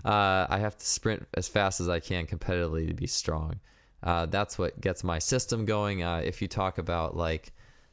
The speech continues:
uh, I think Poliquin had a cool little be-, little bit on nervous system fatigue versus muscular fatigue. And he said, if you really trained your nervous system on the day, at the end of the workout, your hands would be shaking just a little bit. Like, they're kinda shaking,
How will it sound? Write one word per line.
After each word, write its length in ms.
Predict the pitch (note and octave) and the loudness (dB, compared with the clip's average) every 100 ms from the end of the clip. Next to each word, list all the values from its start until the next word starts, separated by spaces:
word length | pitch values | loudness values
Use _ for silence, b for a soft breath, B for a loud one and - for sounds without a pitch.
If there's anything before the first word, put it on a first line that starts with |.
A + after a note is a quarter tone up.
| - | -10
uh, 80 | - | -4
I 80 | F2 | -4
think 220 | G2+ G2+ | -4 -2
Poliquin 600 | - G2 F#2+ - E2+ E2 | 2 2 2 -2 -4 -4
had 140 | F#2 F2 | -2 -2
a 80 | E2 | -2
cool 480 | - F2+ F#2+ F#2 - - | 0 2 4 2 -2 -2
little 220 | B2 A#2 | 0 0
be-, 240 | G#2 A#2+ - | 0 -2 0
little 240 | A2+ G#2 | 0 2
bit 240 | G#2+ G#2+ | 2 2
on 380 | G2 F#2 F2+ F2+ | 2 0 -2 -2
nervous 280 | F#2 G2+ G2 | 0 0 0
system 300 | - - F#2 | -2 -2 -4
fatigue 440 | E2+ - F#2+ F2+ | -4 -4 -2 0
versus 400 | E2+ F2 E2+ F2 F2 | 0 -2 -2 -4 0
muscular 460 | E2+ E2 - E2 | 0 0 -2 -2
fatigue. 500 | D#2+ F2+ - E2 E2+ | -2 -6 -4 -2 -2
And 120 | D#2+ | -2
he 60 | E2 | -4
said, 260 | - G2+ F#2 | 0 0 0
if 160 | - | -2
you 140 | F#2 F2 | -2 0
really 260 | G#2+ C#3 | 0 0
trained 260 | C3+ C3 A#2 | -2 -2 -2
your 100 | F2+ | -2
nervous 300 | F#2 F#2+ F#2 | 0 -2 -2
system 300 | - - E2+ | -4 -4 -2
on 140 | D#2+ | -2
the 80 | D#2+ | -2
day, 280 | D#2+ D#2+ D#2+ B B B B B B B - | -2 -2 -4 B B B B B B B 0
at 160 | G#2+ | 0
the 100 | - | 2
end 140 | A2 C#3+ | 0 0
of 60 | |
the 60 | A#2 | 2
workout, 400 | G2 G#2 F#2 D2+ | 2 2 2 0
your 100 | E2 | 0
hands 280 | E2 G#2+ F#2+ | -2 -2 -2
would 100 | E2+ | -2
be 120 | F2 | -2
shaking 600 | - - F#2 F#2+ - G#2+ | -4 0 0 0 -4 -8
just 280 | - - - | -8 -8 -4
a 20 | |
little 180 | - - | -2 0
bit. 200 | - - | 0 -2
Like, 120 | - | -2
they're 100 | D#2+ | -4
kinda 320 | E2+ - D3+ C3+ | -4 -4 -4 -2
shaking, 680 | - A2+ A2+ - A2 G#2 | 0 0 0 -2 -4 -4